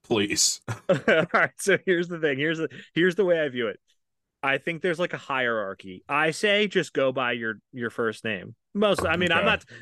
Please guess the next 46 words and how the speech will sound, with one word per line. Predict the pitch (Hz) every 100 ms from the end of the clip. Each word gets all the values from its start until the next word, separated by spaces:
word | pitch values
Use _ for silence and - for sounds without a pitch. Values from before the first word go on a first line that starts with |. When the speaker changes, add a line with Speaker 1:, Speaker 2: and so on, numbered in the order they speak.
| -
Speaker 2:
and | 180 202
look, | 185
I'm | 143 156
being | 175
facetious. | 156 143 127 110 107
I | 117
don't | 127
actually | 110 - 104
care | 101
what | 95
people | 98 98
do. | 101 110
I | 101
don't | 101
want | 110 104
pe-, | 139
I | 131
don't | 151
want | 160
this | 170
to | 165
come | 151 135
across | 131 120 120 120
like | 117
I'm | 117
actually | 104 104 113 107
mad. | 95 101 113 156 214 165
But, | 185
like, | 170 147 _ _ _ _ -
I | 156 190
Speaker 1:
No, |
Speaker 2:
just, | 185 151
Speaker 1:
no, | 185
Speaker 2:
like, | 127
Speaker 1:
dude, |
Speaker 2:
my | 165 190
Speaker 1:
dude, | 240 247
Speaker 2:
name's | 123 95
Speaker 1:
you | 117 101
live | 110 120 185
your | 185
truth, | - 135 165 113 127 -
Speaker 2:
Yeah. | -
Speaker 1:
okay? | - 185
Speaker 2:
Like, | 170
my, | 156 156 160